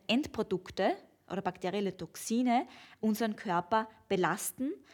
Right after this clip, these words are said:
für Entzündung, für Fieber sorgen und natürlich auch zu einer stillen Entzündung im Gewebe, was eben bei diesen, äh,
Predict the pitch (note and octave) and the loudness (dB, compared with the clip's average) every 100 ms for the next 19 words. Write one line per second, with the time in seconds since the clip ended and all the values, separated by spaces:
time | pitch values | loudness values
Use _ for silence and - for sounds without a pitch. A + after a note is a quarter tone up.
0 | - _ - A#3 G#3+ G3 F3+ - A#3+ C4 | -20 _ -6 0 2 0 -6 0 0 0
1 | D4 D4 - G3 - B3+ C#4 B3+ - F#3 | -2 -4 -4 -4 0 0 2 0 0 0
2 | F3 A#3 C#4 - - - G#3+ G#3+ A3 A3+ | 0 -2 -6 -8 -20 -6 -2 -2 -2 -2
3 | A#3 - F#3+ - A3 A3 - A3 A3+ F#3+ | 0 2 0 0 0 0 -2 -2 0 -2
4 | - G#3+ G3+ G#3+ G3+ F#3+ F#3+ F3+ E3+ F3 | -2 -2 -2 -2 -4 -2 0 2 2 6
5 | B3+ F4 - - - - - G3 - G#3 | 6 4 -8 -20 -20 -2 2 2 2 0
6 | A3 A3 A3+ G#3+ G3 G3 G#3 G#3 G#3+ F#3 | 0 0 -2 -4 -2 -4 -2 -4 -4 -6